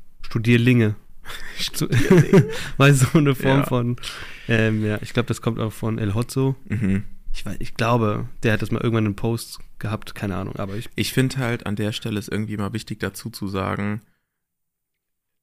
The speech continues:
Speaker 2: ich tu mich schwer mit, äh, der Form von Meinungskultur, die immer ganz schnell einer, äh, Person, die irgendwas macht, eine ganz klare Intention zuordne-, zuordnet.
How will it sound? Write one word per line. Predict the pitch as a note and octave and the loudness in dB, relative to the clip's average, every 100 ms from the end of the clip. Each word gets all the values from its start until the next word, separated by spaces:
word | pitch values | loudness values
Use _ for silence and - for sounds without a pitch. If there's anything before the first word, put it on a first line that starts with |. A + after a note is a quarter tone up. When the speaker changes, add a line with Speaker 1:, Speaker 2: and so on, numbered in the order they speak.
| _ _ - | _ _ -10
Speaker 2:
ich | A2+ - | -8 -6
tu | - B2 | -2 0
mich | A#2 - | 2 0
schwer | - G#2 G#2+ A2+ G#2+ | 0 0 0 0 -4
mit, | - G2 - - - | -4 -6 -8 -20 -12
äh, | G2+ G2 G#2 | -8 -8 -8
der | G#2 G#2 | -4 -4
Form | - G#2+ | -2 -4
von | - G2 | -2 -2
Meinungskultur, | G2 G#2 A2 - - G#2 - G2+ G2+ G2+ G2 - - - | 0 0 0 -4 -6 -6 -4 -2 0 -2 -6 -20 -20 -10
die | - | -2
immer | G2+ G2+ G2 | 0 2 0
ganz | - G2+ G#2+ - | 0 0 0 -2
schnell | - G2 G2+ G#2 G#2+ - - | -2 0 0 0 -2 -4 -6
einer, | G2 F#2+ F#2+ F#2 - _ | -4 -2 -2 -4 -6 _
äh, | G#2 G2 G2 - _ _ _ | -8 -8 -8 -12 _ _ _
Person, | - F#2+ G2 G#2 A2 A2 | -6 -2 0 2 2 0
die | G2 - | -2 -2
irgendwas | G2 G2 F#2+ | -2 -4 -4
macht, | G#2 G2+ A2 - - - - - | -2 -2 -4 -10 -14 -18 -20 -4
eine | G#2 F2 - - | -2 -2 -4 -2
ganz | G2+ G2+ | 0 0
klare | - G2+ F#2+ | -2 -2 0
Intention | G2 G2 F#2 G2 G2 | -2 -4 -4 -2 -2
zuordne-, | - D#2+ C2+ E2 - - - _ - - | -4 -8 -8 -8 -10 -10 -12 _ -16 -14
zuordnet. | - - F2 - G#2 | -10 -8 -8 -10 -12